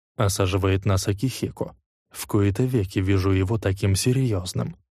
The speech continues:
«Сегодня клубных занятий не будет. Расходитесь по домам, а мы с Хоши кое-куда прогуляемся». «А если я не хочу?» встаёт в позу госпожа Ито,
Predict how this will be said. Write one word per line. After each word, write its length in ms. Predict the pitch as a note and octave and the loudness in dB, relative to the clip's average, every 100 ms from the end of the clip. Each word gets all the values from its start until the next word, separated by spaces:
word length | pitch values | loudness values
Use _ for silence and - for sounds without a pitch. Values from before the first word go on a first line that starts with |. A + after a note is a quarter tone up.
| _ | _
«Сегодня 680 | - - C3 B2 D3 A2 G#2 | -8 0 4 4 4 4 2
клубных 440 | G#2 C3 B2 B2+ B2 | 4 4 4 4 4
занятий 520 | B2+ B2+ B2+ B2 B2+ | 4 6 4 4 6
не 160 | C3+ D3 | 6 4
будет. 480 | C3+ G#2 A2 - - _ _ - | 4 2 0 -8 -18 _ _ 0
Расходитесь 800 | C#3+ C#3+ B2+ D3 C#3 C3+ C3+ - | 4 4 6 4 6 6 4 4
по 140 | C#3 | 4
домам, 480 | C3 C3+ G#2 - - _ _ - | 4 4 2 0 -6 _ _ 0
а 160 | C3 | 4
мы 140 | A#2 A#2 | 6 4
с 80 | - | 2
Хоши 380 | - C#3 A2+ | 2 2 2
кое-куда 560 | G#2 C3 B2 A#2 C3+ B2 | 4 6 6 4 4 4
прогуляемся». 1000 | A#2 C3 C3+ D#3 C3 F#2 F#2 - - - - _ _ _ | 4 4 4 6 4 2 -2 -2 -2 -4 -12 _ _ _
«А 140 | - C#3+ | 2 4
если 320 | C#3 C3+ C3+ | 6 6 6
я 180 | B2+ A#2+ | 6 6
не 120 | B2 | 4
хочу?» 540 | A#2 B2+ - A2 A2 - _ _ | 4 4 4 2 2 -2 _ _
встаёт 420 | - - F#2+ F#2+ | -10 -2 0 0
в 120 | - - | -2 -2
позу 280 | G2+ F#2+ | -2 0
госпожа 480 | G2 G2 - F#2+ F#2 | 0 -2 0 0 0
Ито, 340 | F#2 A#2+ - | 0 -2 -4